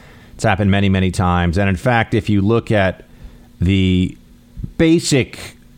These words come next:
storyline, I mean, yeah, I know it's future and dystopia and all that, but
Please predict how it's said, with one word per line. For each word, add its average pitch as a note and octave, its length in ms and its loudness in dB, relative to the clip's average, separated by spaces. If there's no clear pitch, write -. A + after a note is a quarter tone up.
storyline, A#2+ 760 2
I C3+ 60 0
mean, F3 100 4
yeah, E3 180 6
I D3 60 4
know D3 120 4
it's - 140 0
future B2+ 640 2
and F#2+ 340 2
dystopia A2+ 640 0
and F#2+ 80 2
all F#2 160 2
that, F2 340 0
but F2+ 240 0